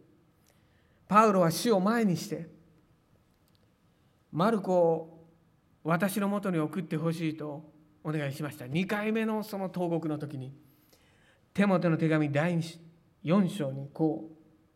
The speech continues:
パウロは獄中から書き綴っています。十節、「デマスは今の世を愛し、私を見捨ててテサロニケに行ってしまいました。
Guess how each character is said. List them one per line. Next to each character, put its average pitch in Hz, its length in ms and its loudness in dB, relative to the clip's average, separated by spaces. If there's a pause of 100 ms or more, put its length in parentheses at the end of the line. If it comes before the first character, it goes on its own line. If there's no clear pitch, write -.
(120)
パ 160 140 -4
ウ 160 80 -2
ロ 147 100 -6
は 143 220 -6 (460)
獄 180 240 0
中 156 180 -4
か 160 120 -8
ら 147 200 -6
書 143 80 -8
き 143 160 -4
綴 143 280 -6
っ - 40 -10
て 143 120 -12
い 131 80 -12
ま 127 100 -14
す。 - 100 -20 (1500)
十 135 140 -8
節、 - 320 -12 (160)
「デ 190 140 6
マ 202 100 6
ス 190 140 -2
は 160 260 2
今 208 220 6
の 185 80 6
世 180 160 8
を 156 100 6
愛 185 140 4
し、 - 120 -6
私 185 320 0
を 175 60 4
見 165 140 4
捨 - 180 -2
て - 20 0
て 185 120 0
テ - 320 -2
サ 214 120 0
ロ 226 120 2
ニ 220 100 0
ケ 220 100 -2
に 165 100 2
行 156 80 -2
っ - 20 -12
て 170 80 -2
し 165 120 -6
ま 170 80 0
い 165 60 0
ま 156 100 -4
し 151 60 -14
た。 135 140 -16